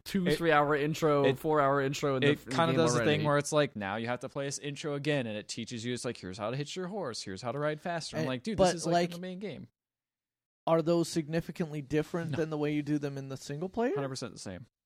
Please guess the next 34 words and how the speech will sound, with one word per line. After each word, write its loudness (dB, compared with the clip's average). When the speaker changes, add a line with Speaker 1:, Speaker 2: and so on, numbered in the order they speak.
Speaker 2:
I 4
think -2
the 0
reason 0
Speaker 3:
That's 0
Speaker 2:
is, -4
is -6
that 0
they're 0
Speaker 3:
interesting. -4
Speaker 2:
thinking -6
some -4
Speaker 3:
And -6
by -8
Speaker 2:
people 0
Speaker 3:
interesting, -2
I -8
Speaker 2:
might 0
Speaker 3:
mean -10
Speaker 2:
down -2
Speaker 3:
bad. -2
Speaker 2:
the -4
line -4
buy 0
this -6
game -4
and -8
just -8
play -6
the -2
Speaker 3:
Like, -4
Speaker 2:
online. -8
Speaker 3:
just -4
standalone? -4